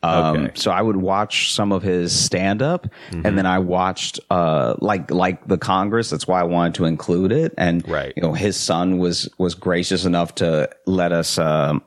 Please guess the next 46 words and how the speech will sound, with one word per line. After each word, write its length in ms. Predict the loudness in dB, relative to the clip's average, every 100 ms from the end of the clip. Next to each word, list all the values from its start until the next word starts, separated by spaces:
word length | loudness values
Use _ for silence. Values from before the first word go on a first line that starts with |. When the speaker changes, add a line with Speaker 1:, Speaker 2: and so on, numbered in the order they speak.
| -8
Speaker 1:
let 220 | -2 0
us 120 | 0
put 200 | 0 0
it 100 | 0 0
in 160 | 0
there. 200 | 0 0 0
Like, 160 | 0
I 40 | 0
had 80 |
a 40 | 0
great 200 | -2 -2
conversation 480 | -2 -2 -2 -2 -2
with 100 | -2
him, 320 | 0 0 0
and 100 | 0
he's, 240 | 0 -2 -4
Speaker 2:
Mm-hmm. 260 | -6 -6 -8 -4
Speaker 1:
he's 160 | -2
always 680 | 0 0 0 0 0 -4 -8 -16 _ _ _ _ _ _ _ -8
excited 460 | -4 -2 0 2 2
about 260 | 2 0 0
people 280 | -2 0 0
who 220 | 0 0
understand 760 | -2 0 0 0 0 0 0 0
and, 200 | 0 0 0
and 120 | 0
are, 320 | 2 0 -2 -4
are 180 | -2 0 -2 -2
big 240 | -2 -2 -6 -6
supporters 680 | -2 -2 -2 0 2 0 0
of, 240 | 0 -2
of, 180 | -2 -2
Speaker 2:
Mm-hmm. 100 | 0
Speaker 1:
uh, 320 | 0 2 0 -2 -10 _
promoting 440 | -2 0 2 2 0
his 160 | 0
dad's 320 | 0 -2 -2
legacy 420 | -2 0 0 0 0
and 120 | 0
everything. 380 | 0 0 0 -2
Speaker 2:
Right. 60 |
Speaker 1:
So 180 | 0 0
that's, 420 | 2 0 -2 -8 -10 -20 -8
that's 160 | -6 -2
why 320 | 0 2 2
he 280 | 2 2 0